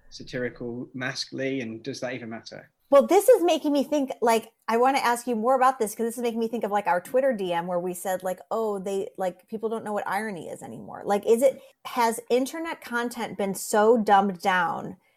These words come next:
Speaker 2: that we read, I mean, we read all day long. I'm scrolling all day long. I'm clicking links. I'm reading, I'm reading, but I'm reading in this very superficial way where I wanna get the point immediately.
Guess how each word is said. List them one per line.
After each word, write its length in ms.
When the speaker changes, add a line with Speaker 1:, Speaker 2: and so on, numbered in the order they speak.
Speaker 2:
that 240
we 120
read, 340
I 20
mean, 160
we 120
read 340
all 180
day 100
long. 280
I'm 80
scrolling 440
all 160
day 120
long. 240
I'm 100
clicking 340
links. 280
I'm 140
reading, 280
I'm 120
reading, 280
but 100
I'm 180
reading 280
in 80
this 200
very 260
superficial 560
way 180
where 140
I 20
wanna 280
get 140
the 60
point 340
immediately. 800